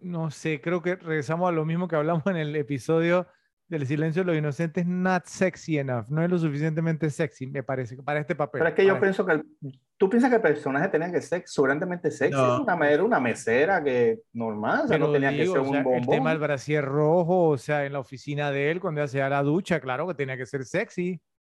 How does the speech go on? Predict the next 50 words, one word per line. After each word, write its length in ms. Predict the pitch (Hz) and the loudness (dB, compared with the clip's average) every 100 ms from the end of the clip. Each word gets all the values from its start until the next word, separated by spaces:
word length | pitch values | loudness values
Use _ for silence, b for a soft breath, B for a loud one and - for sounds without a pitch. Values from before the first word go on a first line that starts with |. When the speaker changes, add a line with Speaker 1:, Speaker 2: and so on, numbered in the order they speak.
| _ _ _ | _ _ _
Speaker 1:
claro 280 | 135 156 196 | -2 -2 -2
que 80 | 170 | -2
tenía 220 | 151 170 | -2 -2
que 100 | 165 | -2
ser 140 | 160 | -4
sexy. 280 | 147 190 185 | -4 -4 -2
Al 180 | 190 160 | 0 -2
final, 640 | - 156 156 165 190 233 - | 0 0 2 2 0 -2 -12
o 400 | _ _ _ - | _ _ _ -4
sea, 140 | 156 | -4
porque 220 | 156 151 | -4 -4
él 80 | 147 | -4
siquiera 320 | 156 175 196 | -2 0 0
considere 520 | 196 170 - 156 180 202 | 0 -4 -2 0 2 2
yéndose 340 | 196 196 175 | 0 0 0
al 80 | 156 | 0
aeropuerto 420 | 147 147 165 196 | -2 -4 -6 -4
con 160 | 165 156 | -2 0
ella, 220 | 185 185 | 0 0
o 40 | |
sea, 300 | 123 131 110 _ _ _ _ _ _ _ _ _ _ | -2 -6 -6 _ _ _ _ _ _ _ _ _ _
eh, 280 | 143 143 - | -2 -2 -4
o 60 | 180 | -12
sea, 240 | - 147 | -6 -6
se 160 | - 147 | -2 0
ve 160 | 151 | 2
así 220 | 175 180 196 | 2 2 0
mismo 160 | 196 | 0
yéndose 260 | 196 196 180 | 0 2 2
al 60 | |
aeropuerto 320 | 156 143 156 160 | 2 0 -4 -4
con 100 | 151 | -2
ella, 100 | 139 | -4
Speaker 2:
En, 40 | |
Speaker 1:
claro 280 | 127 131 196 | -2 -2 0
que 100 | 135 | 0
Speaker 2:
en, 60 | |
Speaker 1:
tiene 100 | 139 | 0
Speaker 2:
en, 60 | 127 | 2
Speaker 1:
que 200 | 143 156 | 2 2
ser 60 | 135 | 0
Speaker 2:
en 100 | 143 | 0
ese 240 | 151 165 | 0 0
caso, 480 | 170 165 170 165 - | 0 0 -2 -6 -6
con 220 | 123 117 | -4 -2
Bridget 340 | 123 123 131 - | -2 0 0 0
Fonda 240 | 131 127 | -4 -2
no 80 | 120 | 0
había 180 | 110 110 | 0 0
competencia. 540 | 101 92 - _ _ | -4 -8 -14 _ _